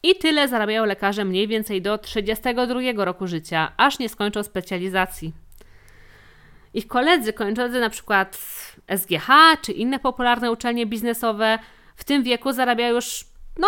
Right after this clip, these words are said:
tak, ponad dwa razy więcej. A w przypadku rezydentów te kwoty poszły mocno do góry, bo jeszcze pięć lat temu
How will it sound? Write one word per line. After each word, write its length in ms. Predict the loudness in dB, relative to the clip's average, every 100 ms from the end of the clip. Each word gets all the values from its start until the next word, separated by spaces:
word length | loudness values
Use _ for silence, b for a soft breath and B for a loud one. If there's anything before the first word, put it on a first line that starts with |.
| 2
tak, 180 | 0 -2
ponad 360 | -2 0 0 2
dwa 200 | 6 8
razy 240 | 6 4
więcej. 460 | 0 0 -4 -8 -10 -16 _ _ -20 _ -20 -20 -20 -20 _ -20 -20 -10
A 40 | -8
w 40 |
przypadku 420 | -2 2 2 4
rezydentów 520 | 2 2 0 0 -2 -6
te 100 | -6
kwoty 300 | -6 -6 -4
poszły 300 | -6 -4 0
mocno 400 | 0 0 -2 -2
do 100 | -2
góry, 280 | -2 -2
bo 140 | -2 -2
jeszcze 260 | -4 -6
pięć 280 | -6 -6 -4
lat 200 | -6 -6
temu 340 | -6 -2 -2